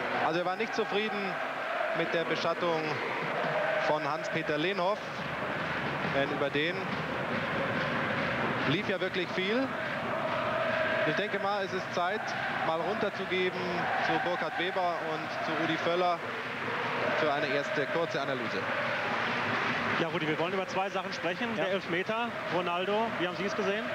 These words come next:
Speaker 3: Ja, hat natürlich sehr clever gemacht. Er hat darauf spekuliert, dass der, dass der Rüdiger Vollball mit der Hand hingeht und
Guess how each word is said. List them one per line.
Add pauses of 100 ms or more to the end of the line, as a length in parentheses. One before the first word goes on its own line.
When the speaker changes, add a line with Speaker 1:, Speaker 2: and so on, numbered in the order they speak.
(1040)
Speaker 3:
Ja,
hat
natürlich
sehr
clever
gemacht.
Er
hat
darauf
spekuliert,
dass
der, (260)
dass
der
Rüdiger
Vollball
mit
der
Hand
hingeht
und